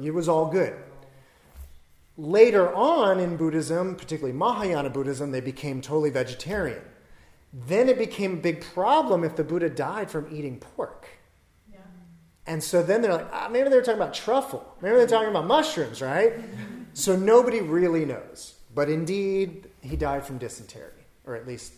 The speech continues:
Speaker 1: all indications is that he died from very bad stomach, something. No?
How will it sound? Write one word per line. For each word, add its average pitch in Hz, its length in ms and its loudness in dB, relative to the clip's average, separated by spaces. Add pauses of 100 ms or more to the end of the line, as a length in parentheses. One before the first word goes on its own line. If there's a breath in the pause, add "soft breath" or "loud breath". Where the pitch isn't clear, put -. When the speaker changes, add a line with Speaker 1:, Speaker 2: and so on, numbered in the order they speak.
(160)
Speaker 1:
all 120 180 -6
indications 113 640 -16
is 101 200 -18
that 101 60 -18
he 101 60 -20
died 92 280 -16
from 90 120 -20 (340)
very 107 220 -20
bad 98 260 -20
stomach, 104 400 -20 (380)
something. - 360 -20 (1700)
No? 156 160 -6